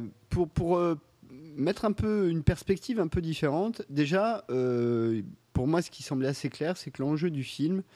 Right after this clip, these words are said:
c'est d'inscrire Captain America dans l'époque moderne. C'est le premier enjeu, il est là. Comme il va falloir l'utiliser dans les Avengers, et, euh, et jusqu'à ce que Chris Evans en ait marre et veuille faire autre chose que Captain America, en gros,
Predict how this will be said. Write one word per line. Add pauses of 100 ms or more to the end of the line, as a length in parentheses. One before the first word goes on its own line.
(260)
c'est
d'inscrire
Captain
America
dans
l'époque
moderne. (180)
C'est
le
premier
enjeu,
il
est
là. (400)
Comme
il
va
falloir
l'utiliser
dans
les
Avengers, (220)
et,
euh, (180)
et
jusqu'à
ce
que
Chris
Evans
en
ait
marre
et
veuille
faire
autre
chose
que
Captain
America,
en
gros,